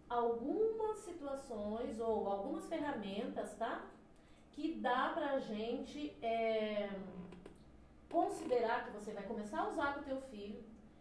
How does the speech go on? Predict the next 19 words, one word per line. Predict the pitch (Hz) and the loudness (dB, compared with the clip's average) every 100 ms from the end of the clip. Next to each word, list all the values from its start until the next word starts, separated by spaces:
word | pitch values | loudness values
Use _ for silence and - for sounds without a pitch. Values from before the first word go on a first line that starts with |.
| - - | -14 -2
no | 277 | 0
movimento | 269 269 254 247 254 | 2 2 0 -4 -4
positivo, | 254 254 - - - - - - - - - | -6 -6 -12 -16 -18 -20 -20 -20 -20 -20 -14
tá | 170 | -4
bom? | 208 - - - - - - - - | -4 -4 -8 -16 -18 -20 -20 -18 -14
O | - - - - - | -12 -12 -12 -14 -8
que | 311 | -2
que | 339 | 2
é | |
o | 339 320 | 4 4
movimento | 294 302 302 | 2 0 -2
positivo, | 302 294 - 311 - - - - | -4 -6 -6 -4 -4 -4 -8 -10
Cirlei? | 185 180 160 - | -8 -2 -2 -2
Como | 240 | -4
é | 269 | -4
que | 294 320 294 | -2 0 0
é | 277 226 214 | 2 0 -2
isso, | - - - | -6 -10 -10
isso? | 196 - | -10 -10